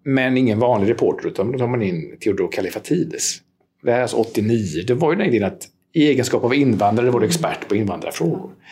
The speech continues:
Eh, och då ombads han då läsa programmet och kommentera, så sa han att ja,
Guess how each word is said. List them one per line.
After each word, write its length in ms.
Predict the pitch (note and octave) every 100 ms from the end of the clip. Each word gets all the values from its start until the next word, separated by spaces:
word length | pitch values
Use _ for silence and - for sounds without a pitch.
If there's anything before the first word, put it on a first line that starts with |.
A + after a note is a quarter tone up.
| - - - - _ _ G2+
Eh, 380 | F#2+ F2+ - -
och 100 | -
då 400 | C#3 A#2+ B2+ - - - - -
ombads 420 | C#3+ G#2+ A2 G#2+
han 260 | A#2+ F#2+ F#2
då 320 | F2 B1 - - - B2+ -
läsa 400 | B2+ A2+ - -
programmet 460 | A#2 A2 E2 D#2
och 60 | -
kommentera, 600 | F#2+ G2+ G2 A2+ E2 F2+
så 100 | -
sa 180 | G#2 E2
han 120 | D2+
att 60 |
ja, 260 | - -